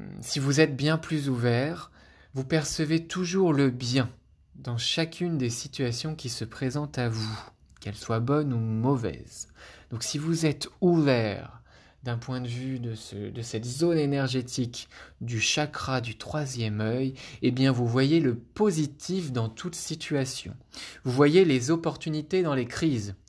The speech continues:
Alors là, j'ai envie de dire, c'est le bon moment pour le dire dans cette grise, dans cette crise sanitaire. Vous êtes capable, en fait, de transformer ces contraintes en opportunités. Une opportunité d'entreprendre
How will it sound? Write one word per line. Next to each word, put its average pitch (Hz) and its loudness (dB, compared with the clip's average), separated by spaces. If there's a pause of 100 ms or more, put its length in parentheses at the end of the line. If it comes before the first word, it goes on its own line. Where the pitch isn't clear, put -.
(380)
Alors 95 -2
là, 131 0
j'ai 117 0
envie 107 -2
de 104 -6
dire, 139 -2
c'est 107 -4
le 101 -2
bon 127 -2
moment 131 2
pour 117 -4
le 110 -2
dire 143 0
dans 120 0
cette 110 -4
grise, 120 -4
dans 120 -2
cette 110 -4
crise 156 -6
sanitaire. 120 -4 (320)
Vous 135 2
êtes 139 0
capable, 160 2
en 147 -2
fait, 156 0
de 131 2
transformer 175 2 (600)
ces - -4
contraintes 160 -2 (100)
en 147 2
opportunités. 160 0 (280)
Une 110 -6
opportunité 113 -4
d'entreprendre 117 -2